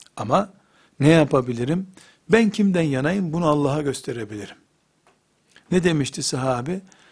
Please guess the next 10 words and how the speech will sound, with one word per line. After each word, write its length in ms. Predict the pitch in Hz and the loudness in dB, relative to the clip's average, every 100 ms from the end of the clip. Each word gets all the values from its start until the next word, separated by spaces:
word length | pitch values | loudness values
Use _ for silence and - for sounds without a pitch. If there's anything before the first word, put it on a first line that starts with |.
| _ _ - | _ _ 4
"Eğer 220 | 165 208 | 6 6
Allah 360 | 170 165 160 143 | 4 4 0 0
Bedir'den 440 | 160 165 170 190 | 0 0 2 0
sonra 320 | 165 165 156 160 | 0 0 -2 -2
bir 40 | |
savaş 420 | 156 170 156 139 | 0 2 2 0
daha 200 | 165 156 | 0 2
gösterirse 640 | 151 151 - 196 196 170 | 0 -4 -2 -4 -4 -4
görecek 480 | 160 165 165 165 165 | 2 2 4 0 -2
beni," 200 | 113 98 | -8 -8